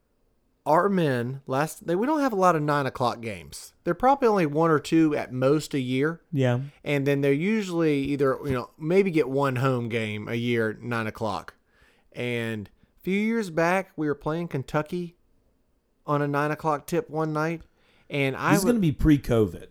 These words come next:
Speaker 1: and I was contemplating with my wife going, "Do we even need to go to this game?" 'Cause, you know, Kentucky, we either beat Kentucky or we lose by twenty plus.
Speaker 2: Is this the game? Is this the game?
Speaker 1: This is the buzzer beater game.
Speaker 2: Yeah, I, I, I know the game that you're talking about.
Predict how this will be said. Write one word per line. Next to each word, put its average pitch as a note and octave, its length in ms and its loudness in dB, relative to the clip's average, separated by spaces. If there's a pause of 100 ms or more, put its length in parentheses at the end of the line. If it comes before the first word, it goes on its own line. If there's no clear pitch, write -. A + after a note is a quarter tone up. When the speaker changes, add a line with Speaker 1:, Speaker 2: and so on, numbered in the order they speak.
Speaker 1:
and C#3+ 120 0
I D#3 80 4
was F#3+ 200 2
contemplating D3+ 840 0
with A#2+ 140 -6
my A#2+ 100 -2
wife A#2+ 380 -2
going, G#2+ 340 -4 (720)
"Do B2+ 80 -6
we E3 100 2
even F3+ 160 -2
need C3 80 -2
to A2+ 80 -6
go G#2 220 -4
to G#2 80 -6
this G#2 180 -6
game?" A2 400 -4 (320)
'Cause, E3 160 -2
you G3 80 -2
know, G3 100 2
Kentucky, F3+ 460 -2
we D3+ 220 2
either C#3 160 4
beat D#3 320 0
Kentucky A#3+ 640 -2 (360)
or D3 100 4
we E3+ 180 6
lose F3 300 2
by D3+ 160 0
twenty D3 360 -2
plus. - 560 -10
Speaker 2:
Is D3+ 160 2
this B3+ 200 2
the C#4+ 160 -2
game? F3+ 680 -2 (380)
Is D3 200 0
this G#3+ 220 0
the G3 160 -4
game? D3 520 0
Speaker 1:
This C3 180 -4
is D#3 100 -8
the F3+ 80 -2
buzzer E3 320 2
beater A2 240 -2
game. D3+ 160 -4
Speaker 2:
Yeah, C#3 160 4
I, C3 40 2 (160)
I, D3 100 4
I D3+ 40 4
know E3+ 160 4
the F#3 80 4
game D#3 280 0
that D3 60 -2
you're B2+ 120 0
talking A2 340 -2
about. G2 340 -2